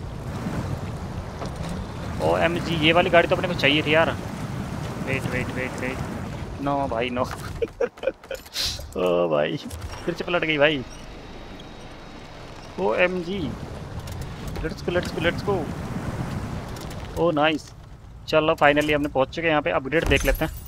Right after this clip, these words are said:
Nice। कुछ truck रखे हैं शायद, देख लेते हैं एक्सप्लेक्स करके। वेस्टर्न स्टार सिक्स नाइन हंड्रेड ट्विन स्टीयर के लिए और एक कैटरपिलर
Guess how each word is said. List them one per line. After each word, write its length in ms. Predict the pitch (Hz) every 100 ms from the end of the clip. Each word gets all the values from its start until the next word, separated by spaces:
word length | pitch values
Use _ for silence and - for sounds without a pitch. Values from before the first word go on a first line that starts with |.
| - - - - - -
Nice। 460 | 117 117 143 - - - - - - - - -
कुछ 180 | - -
truck 220 | 143 151
रखे 300 | 147 - 151
हैं 80 | 147
शायद, 300 | - 143 143
देख 360 | 143 143 131 139
लेते 220 | 143 147
हैं 60 | 139
एक्सप्लेक्स 400 | - 143 - -
करके। 440 | 151 - 175 - - - - - -
वेस्टर्न 380 | 127 151 - 180
स्टार 300 | - 151 135
सिक्स 200 | - - 143
नाइन 180 | 135
हंड्रेड 260 | 131 127 131
ट्विन 160 | - 147
स्टीयर 320 | 143 - 139
के 100 | 143
लिए 180 | 160 156
और 140 | 156 -
एक 60 | -
कैटरपिलर 560 | 131 147 143 135 139